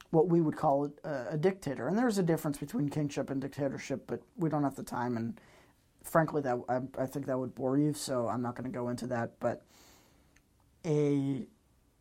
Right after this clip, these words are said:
dictator who, and that, and that's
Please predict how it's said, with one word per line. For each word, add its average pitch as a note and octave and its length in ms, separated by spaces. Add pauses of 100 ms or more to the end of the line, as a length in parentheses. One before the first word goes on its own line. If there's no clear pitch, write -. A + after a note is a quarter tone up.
(760)
dictator F3 680 (1040)
who, C#3+ 840 (1400)
and D#3+ 120
that, D3 160
and D3+ 100
that's - 380